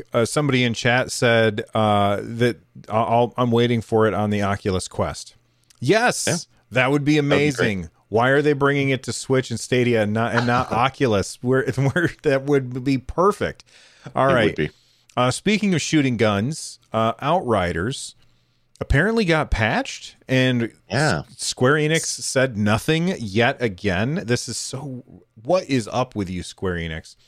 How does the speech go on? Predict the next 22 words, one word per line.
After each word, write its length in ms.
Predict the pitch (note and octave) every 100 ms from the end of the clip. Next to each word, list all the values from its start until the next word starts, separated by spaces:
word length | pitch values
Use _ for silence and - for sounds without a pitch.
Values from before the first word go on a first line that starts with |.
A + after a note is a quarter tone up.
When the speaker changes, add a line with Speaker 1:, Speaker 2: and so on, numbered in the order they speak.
| _ -
Speaker 1:
So 200 | - B2+
Speaker 2:
I 120 | A2
Speaker 1:
first, 360 | F3+ F3+ C#3+ - _ _
you 120 | A2+ A#2
launch 320 | C3+ D#3+ -
the 80 | C3+
game. 400 | A#2 A2+ A2+ A2 - _
It's 180 | B2 -
broken, 520 | - C3+ C#3+ C3 A2+
uh, 240 | G#2+ A#2+ C3
everywhere. 920 | D3 D3 B2+ B2+ G#2 F2+ D#2+ C#2+ E2+ - - - -
Uh, 280 | A2+ A2 A2+
it's 200 | B2 - -
especially 720 | A#2+ - - F#3+ - C#3+ A#2+
broken 640 | F#2 A2+ G#2+ A2+ G#2 G#2 -
on 520 | B2+ A#2 A2+ G2+ G2
Stadia 500 | - - C3 A#2+ G#2
because 400 | G#2+ - A#2+ G2+
your 140 | G#2+
patch 460 | G2+ - C3 C3+ -
is 100 | G#2+
behind. 720 | F#2 F#2 D3+ C3+ G2 F2 F#2